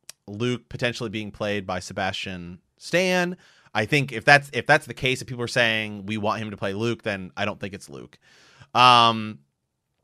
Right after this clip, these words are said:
you know, the other tie-ins, I mean, eh, people are talking about, we've talked about the idea of Mace Windu potentially still being alive, still being somebody. It would make sense. He would have been there with Grogu.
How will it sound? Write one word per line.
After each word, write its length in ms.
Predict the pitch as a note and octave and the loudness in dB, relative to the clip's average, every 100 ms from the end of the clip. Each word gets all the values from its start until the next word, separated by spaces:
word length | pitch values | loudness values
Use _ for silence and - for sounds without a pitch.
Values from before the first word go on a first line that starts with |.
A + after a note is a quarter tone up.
| _ _ _ - | _ _ _ -6
you 80 | C3 | 0
know, 80 | A2 | 0
the 120 | A#2 | 2
other 220 | A#2+ B2 | 2 2
tie-ins, 600 | A#2+ B2 A#2 A2+ A2 G#2+ - | 4 6 6 4 -2 -8 -10
I 40 | |
mean, 260 | G#2+ G2 G2 | -10 -10 -12
eh, 140 | F#2+ E2 | -16 -12
people 220 | A#2+ A2 | -10 -8
are 60 | |
talking 380 | G2 G#2+ G#2 A2 | 0 0 0 -4
about, 360 | G2+ G#2 G2+ - _ _ _ - _ _ _ _ | 0 4 4 0 _ _ _ -20 _ _ _ _
we've 260 | A2 C#3 G3+ | 0 2 4
talked 260 | E3+ F#3 F#3 | 4 4 4
about 160 | E3 | 0
the 80 | D3 | 2
idea 260 | D#3+ C#3+ D3+ | 2 2 0
of 80 | A#2 | 0
Mace 220 | C3+ C#3 | -2 -2
Windu 380 | A2 B2+ D#3 D3+ | -6 -4 -6 -6
potentially 540 | D3 C3+ C#3 C#3 C#3 | -6 -6 -6 -6 -6
still 220 | C3 C3+ | -6 -6
being 200 | C3 C3+ | -4 -6
alive, 360 | B2+ A#2 B2 B2 | -2 0 0 -2
still 220 | - B2 | -6 -6
being 240 | A2+ A#2+ | -4 -6
somebody. 480 | A#2+ B2+ B2+ B2 A2+ | -4 -2 -2 -4 -4
It 160 | A2 G2 | -6 -2
would 220 | B2 C3+ | -2 -2
make 200 | B2 B2+ | -2 -4
sense. 400 | - B2+ A#2 A#2+ - | -2 -2 -2 -4 -8
He 140 | A#2+ | -8
would 180 | G#2 A2 | -6 -6
have 120 | A#2 | -4
been 140 | A#2 | -4
there 100 | A2+ | -4
with 160 | G#2+ - | -6 -6
Grogu. 560 | A2+ G#2+ G#2 G#2+ G#2 | -2 -2 -2 -2 -4